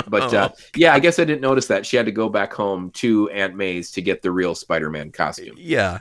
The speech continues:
Speaker 1: Yeah.
Speaker 2: yeah. Uh,
Speaker 1: But, yeah,
Speaker 2: so
Speaker 1: bring it with
Speaker 2: whatever.
Speaker 1: you. No one
Speaker 2: Mm-hmm.
Speaker 1: else is using it.
Speaker 2: Right.
Speaker 1: Spider-Man has hung it up. Put it in your backpack.
Speaker 2: Just take it with
Speaker 1: Yeah.
Speaker 2: you. Take it,
Speaker 1: Yeah.
Speaker 2: take it in your disappearing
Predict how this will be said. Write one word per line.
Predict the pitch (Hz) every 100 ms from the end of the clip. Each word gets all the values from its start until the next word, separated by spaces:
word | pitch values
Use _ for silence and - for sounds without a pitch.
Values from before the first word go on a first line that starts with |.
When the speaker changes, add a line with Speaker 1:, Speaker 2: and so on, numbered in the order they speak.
| -
Speaker 1:
Yeah. | 101 92 90 - -
Speaker 2:
yeah. | -
Uh, | - 151
Speaker 1:
But, | - -
yeah, | 117 87
Speaker 2:
so | - - -
Speaker 1:
bring | 180
it | 214
with | 185 -
Speaker 2:
whatever. | 98
Speaker 1:
you. | 82 _ _ -
No | 156
one | 208
Speaker 2:
Mm-hmm. |
Speaker 1:
else | 202 -
is | 131
using | 143 180 127
it. | 98 113 -
Speaker 2:
Right. | - 208
Speaker 1:
Spider-Man | 151 175 160 147
has | 139
hung | 143 139
it | 131
up. | 139 117
Put | - 143
it | 160
in |
your | 160
backpack. | 160 180 - 165 - -
Speaker 2:
Just | 147 190 - -
take | 147 151
it | 180
with | 151
Speaker 1:
Yeah. | 170 151
Speaker 2:
you. | - - -
Take | - 214
it, | 208 156
Speaker 1:
Yeah. | 165
Speaker 2:
take | 202 233
it | 247
in | 226
your | 202 165
disappearing | 165 175 180 170 151 151 143